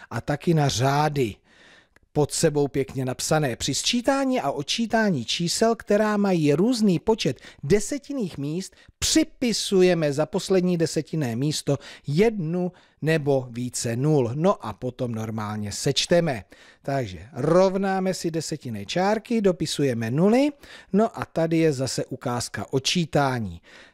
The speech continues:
Takže příklad napíšeme pod sebe tak, aby desetinné čárky byly pod sebou.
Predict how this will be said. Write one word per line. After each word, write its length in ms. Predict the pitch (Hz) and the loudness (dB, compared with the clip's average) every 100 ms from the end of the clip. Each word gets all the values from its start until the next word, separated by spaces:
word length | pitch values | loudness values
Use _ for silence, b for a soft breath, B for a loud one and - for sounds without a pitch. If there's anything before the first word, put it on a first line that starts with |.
| - | 0
Takže 420 | 165 160 135 104 | 2 2 0 -6
příklad 500 | - 185 165 175 156 | -8 -8 0 0 0
napíšeme 560 | 156 - 131 - 131 | -4 -4 -4 -2 -4
pod 180 | 120 127 | -4 -6
sebe 280 | - 120 98 - | -6 -6 -6 -2
tak, 280 | 151 156 - | 0 0 -4
aby 240 | 127 120 | -6 -6
desetinné 640 | 117 - 135 - 135 127 | -6 -4 -6 -4 -4 -4
čárky 460 | 117 135 127 120 120 | -2 -2 -2 -4 -6
byly 240 | 107 95 | -4 -6
pod 240 | 87 170 - | 0 0 2
sebou. 680 | 214 196 202 196 196 196 | 2 4 6 6 6 4